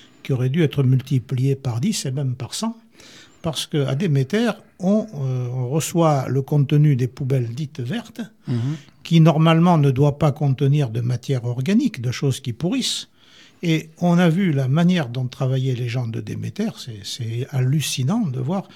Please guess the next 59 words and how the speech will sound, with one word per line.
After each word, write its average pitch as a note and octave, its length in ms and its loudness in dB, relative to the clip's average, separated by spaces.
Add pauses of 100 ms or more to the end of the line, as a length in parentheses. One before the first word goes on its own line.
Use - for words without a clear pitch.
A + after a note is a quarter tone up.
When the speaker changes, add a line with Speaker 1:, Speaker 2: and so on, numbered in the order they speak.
(380)
Speaker 1:
Le A#2+ 100 -6 (160)
Speaker 2:
Alors C#3 160 4
les C#3+ 60 8
gens C#3+ 140 6
de D3+ 100 4
Démé-, D3+ 200 2 (120)
Déméter, D#3+ 340 2
c'est D#3 180 2
où D#3+ 160 2
pour, C3+ 260 -2
euh, C3+ 60 2
expliquer ? D3 360 2
Speaker 1:
Déméter, C4+ 140 -2
c'est D#3+ 260 -2
à, C#3 680 2 (300)
à, D#3+ 200 4
à C#3 60 2
pas - 180 -4
très A3 180 -2
loin G3+ 200 4
de F3 140 6
Gare D3 220 4
au C#3+ 80 6
Sud, G3+ 260 2
à E3+ 60 4
côté, F3+ 300 4
Speaker 2:
D'accord. G3 160 2 (260)
Speaker 1:
du F3+ 100 0
côté A3 300 0
de F#3+ 100 4
la F#3 180 6
Jeune D#3 280 6
Parc, D3+ 380 4
euh, C3+ 180 2
Speaker 2:
Ok. C3 60 -2
Speaker 1:
à B2+ 40 0
côté E3 280 0
de, D3 260 4
du, C3 600 2 (340)
du, C3 220 -2
derrière, E3 460 0
derrière F#3 440 2
le, C#3+ 380 4
derrière F3 360 0
le D3+ 100 2
Speaker 2:
Euh, C3+ 40 -2
Speaker 1:
parking C#3 380 0
des C#3 100 8
Speaker 2:
l'endroit D3+ 140 12
où, - 40 12
Speaker 1:
tramways. D#3 440 6
Speaker 2:
l'endroit B2+ 200 6
où D3+ 40 8
on C3 80 4
est B2 60 4
censé C#3 300 4
trier, D3+ 440 6
Speaker 1:
Voilà. F#3 140 10
Speaker 2:
euh, A#2+ 200 2